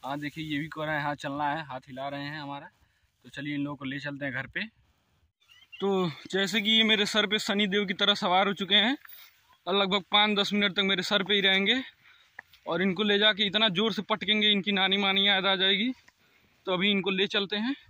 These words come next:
घर पे। अभी देखिए दोस्तों, रास्ते में जाते जाते मुझे एक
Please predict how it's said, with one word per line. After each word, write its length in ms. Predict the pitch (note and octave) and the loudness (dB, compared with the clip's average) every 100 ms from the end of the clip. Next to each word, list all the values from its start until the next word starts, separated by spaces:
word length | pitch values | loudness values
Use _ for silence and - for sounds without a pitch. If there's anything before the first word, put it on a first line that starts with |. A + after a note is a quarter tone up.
| - _ _ _ _ - | -20 _ _ _ _ -8
घर 200 | E3 F3+ | -4 -2
पे। 220 | G3 A#3+ - - _ _ _ _ _ _ _ _ _ - _ _ _ _ _ - | 0 -2 -4 -16 _ _ _ _ _ _ _ _ _ -20 _ _ _ _ _ -6
अभी 160 | F#3+ G3 | -2 -2
देखिए 280 | G3+ F3 | -2 -2
दोस्तों, 360 | G#3 G3 - G#3 | -2 -2 -2 0
रास्ते 280 | G3 - G#3 | 0 0 -2
में 100 | G3 | 0
जाते 280 | F#3+ E3+ G3 | 0 0 -2
जाते 180 | F#3+ | -2
मुझे 260 | F#3 E3+ F#3 | -2 0 0
एक 500 | F#3 E3 F3 E3+ D#3+ | 0 -2 -4 -4 -4